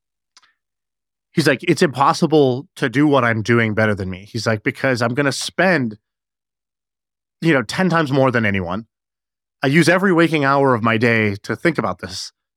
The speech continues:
I hire all the best people in the world. I reinvest all of my profits back into this.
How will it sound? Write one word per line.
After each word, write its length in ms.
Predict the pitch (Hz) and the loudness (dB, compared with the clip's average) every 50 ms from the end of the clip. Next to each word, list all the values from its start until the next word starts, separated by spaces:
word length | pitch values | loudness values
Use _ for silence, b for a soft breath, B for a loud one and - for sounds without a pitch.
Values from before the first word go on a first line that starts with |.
| _ _ _ _ _ _ _ - | _ _ _ _ _ _ _ -2
I 120 | 135 143 | -2 0
hire 400 | 135 143 170 220 226 202 180 151 | 0 0 2 2 2 2 0 2
all 200 | - 160 190 220 | 2 4 4 4
the 100 | 220 190 | 4 2
best 220 | 151 165 165 - - | 2 0 -2 0 0
people 300 | - 185 180 180 160 139 | 0 0 2 4 2 2
in 80 | 127 | 2
the 80 | 113 101 | 0 -2
world. 480 | 104 117 131 123 107 92 101 123 - _ _ _ _ _ _ _ _ _ _ _ _ _ _ _ _ _ _ _ _ _ | 0 0 0 0 0 -2 -6 -10 -14 _ _ _ _ _ _ _ _ _ _ _ _ _ _ _ _ _ _ _ _ _
I 60 | - 143 | -4 0
reinvest 500 | 143 175 233 240 214 185 208 196 - - | 2 2 4 4 4 4 2 2 2 2
all 260 | - 208 262 285 277 | 2 4 4 4 4
of 80 | 233 175 | 2 2
my 120 | 190 165 | 0 0
profits 360 | - - 196 196 151 151 120 | 0 0 0 0 0 0 -2
back 260 | - 160 156 151 - 185 | 0 -2 -2 0 0 -2
into 180 | 190 165 135 | -2 -2 -2
this. 340 | 98 87 92 90 - - - | -6 -8 -10 -12 -12 -14 -16